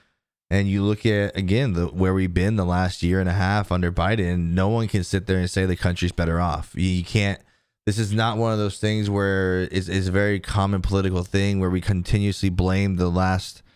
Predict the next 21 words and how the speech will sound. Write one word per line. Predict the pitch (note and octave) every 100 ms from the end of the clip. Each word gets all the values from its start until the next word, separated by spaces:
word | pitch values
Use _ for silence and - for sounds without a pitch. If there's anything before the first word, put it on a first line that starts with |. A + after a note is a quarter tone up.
| _ - - - _ _ _
the | G2
last, | G2 G2 F#2+ -
uh, | F#2+ F#2 F2+ F2 F2+
president | - A2+ G#2+ G#2
that | G2
was | F#2+
in | G2
office. | F#2 G2+ G2 F#2+ F2+
You | F#2
know, | F2+ F2+
Bush | F2 F#2+ F#2+ -
did | F#2
it | F2+ F2+ - -
to | G2
Clinton, | F2+ F#2+ F#2+ F#2 F#2 F2+ F2+ F2
Obama | F2 F2+ F2
did | F2+ F2
it |
to | E2+
Bush, | F#2 F#2+ F2+ F2+ F2 - - - - _ _ _ _ -
um, | F#2 F#2 E2+ E2 D#2+ E2 F2